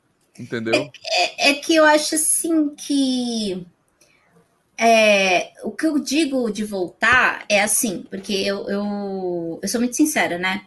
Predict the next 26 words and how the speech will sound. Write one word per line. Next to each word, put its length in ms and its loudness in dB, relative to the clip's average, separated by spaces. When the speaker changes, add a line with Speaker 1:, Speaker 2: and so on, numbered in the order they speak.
Speaker 2:
Isso, 220 -2
eu 80 -4
tenho 140 -4
esse 100 -4
Speaker 1:
Uhum. 60 -12
Speaker 2:
problema, 460 -4
eu 100 -10
tenho 260 -8
que 540 -4
parar 240 0
de 80 -8
ser 80 -2
sincera, 440 0
principalmente 560 -2
na 80 -4
frente 140 -4
das 160 0
Speaker 1:
<laughs> 0 -
Speaker 2:
câmeras. 340 -4
<laughs> 1040 2
É, 840 6
eu 120 6
não 180 4
tenho 300 4
independência 540 2
financeira 580 -2